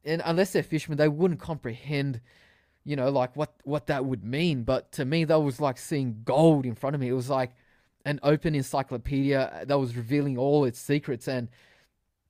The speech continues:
I just, after I caught that fish, obviously I fished until dark, but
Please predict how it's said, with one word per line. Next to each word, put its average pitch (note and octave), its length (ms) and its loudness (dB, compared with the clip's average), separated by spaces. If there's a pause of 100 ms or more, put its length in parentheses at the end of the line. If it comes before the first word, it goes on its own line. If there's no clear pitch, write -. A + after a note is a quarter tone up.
(720)
I D3+ 120 6
just, D#3 420 0
after D3+ 300 4
I C#3 60 4
caught C#3+ 240 -2
that A#2+ 240 -2
fish, C#3 260 -2
obviously C#3+ 360 2
I C3 100 4
fished - 260 -10
until A#2+ 240 -12
dark, B2+ 540 4 (480)
but - 240 -4